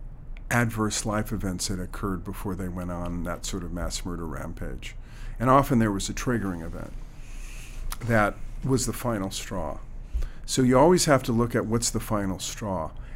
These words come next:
And we have to look at what is the story that someone tells themselves. And one of the sad things about social media now is people go online and they compare other people who've done things and they want to exceed those numbers.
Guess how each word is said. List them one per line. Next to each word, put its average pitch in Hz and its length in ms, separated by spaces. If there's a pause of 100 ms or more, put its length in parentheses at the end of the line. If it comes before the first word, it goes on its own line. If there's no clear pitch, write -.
(100)
And 123 80
we 120 80
have 147 180
to 143 60
look 123 220
at 117 100
what 127 320
is 123 160
the 113 60
story 117 460
that - 140
someone 82 380
tells 87 340
themselves. 76 640 (580)
And 117 140
one 127 100
of 117 60
the 107 60
sad 123 320
things 113 260
about 101 240
social 101 360
media 107 440
now 78 420 (500)
is 101 560 (320)
people 156 280
go 117 280
online 104 920 (240)
and 113 160
they 107 80
compare 107 560
other 135 180
people 110 320
who've 98 160
done 95 240
things 95 400
and 104 100
they 101 60
want 98 240
to 92 80
exceed 87 400
those 82 300
numbers. - 560